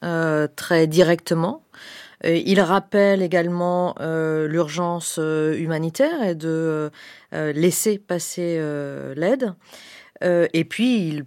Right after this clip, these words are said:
il prévoit, euh, une, un accord, euh, euh, de plus long terme, euh, une fois, euh, le, le cessez-le-feu obtenu.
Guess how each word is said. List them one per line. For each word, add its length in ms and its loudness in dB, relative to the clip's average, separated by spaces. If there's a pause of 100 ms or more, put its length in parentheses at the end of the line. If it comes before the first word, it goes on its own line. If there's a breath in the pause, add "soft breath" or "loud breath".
(460)
il 280 -10
prévoit, 680 0
euh, 580 -6 (260)
une, 540 -10
un 160 -6
accord, 560 2
euh, 240 -2 (560 loud breath)
euh, 560 -12
de 160 -10
plus 360 -10
long 220 -10
terme, 560 2 (460 loud breath)
euh, 400 -4
une 220 -4
fois, 560 0
euh, 840 -6
le, 120 -16
le 140 -10
cessez-le-feu 540 -8
obtenu. 400 -14